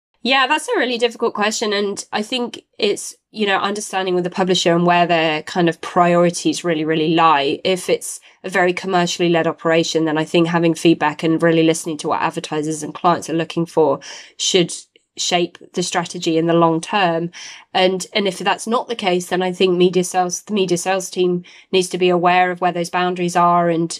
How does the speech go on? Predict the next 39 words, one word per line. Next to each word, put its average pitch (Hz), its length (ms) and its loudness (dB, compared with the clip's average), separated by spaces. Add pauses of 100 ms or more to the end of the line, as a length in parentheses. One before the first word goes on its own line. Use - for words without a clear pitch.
um, 170 500 -2
you 185 120 2
know, 160 140 2
not 170 180 2
be 170 100 4
afraid 170 360 2
to, 170 460 -6 (140)
to 185 120 -8
explain 185 440 -2
them 160 280 -4 (240)
to - 100 -2
advertisers 170 640 0
when 180 140 -2
they 180 100 0
are. 175 220 4
I 180 80 0
think 190 320 -6 (140)
it, 208 260 2
you 202 140 2
know, 175 80 4
it 175 140 0
all 185 120 4
comes 185 280 -2
down 175 240 -2
to 170 120 -8
just 170 180 -8
having 175 220 -6
a 170 60 0
really 175 260 2
good 165 220 0
internal 160 520 -2 (540)
processes 170 640 -2
and 165 120 -6
just 180 180 -6
being 208 160 -2
open 185 380 -2
with 170 100 0
the - 80 -4
team. 185 440 -4